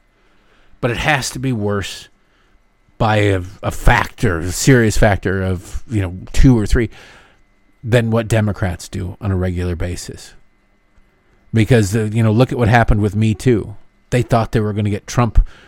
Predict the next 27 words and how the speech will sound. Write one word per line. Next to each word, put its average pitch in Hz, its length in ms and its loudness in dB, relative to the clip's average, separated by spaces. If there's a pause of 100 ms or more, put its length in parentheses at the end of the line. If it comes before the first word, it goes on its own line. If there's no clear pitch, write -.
(100)
with 104 220 -2
Me 104 200 -2
Too. 117 260 -4
You 101 60 -6
gotta 135 180 -2
believe 131 320 0
the 139 80 -2
women. 151 160 0
They 120 80 0
thought 117 180 0
they 127 60 0
were 120 60 0
gonna 117 120 2
get 113 200 -2
Kavanaugh. 113 440 0 (320)
Believe 175 400 4
women, 208 280 2
believe 202 280 2
women, 208 240 0
believe. 190 220 -2 (240)
And 139 180 4
then 151 180 6
suddenly 190 420 6
it 165 40 6
was 143 140 4
all 156 180 6
them. 156 320 -2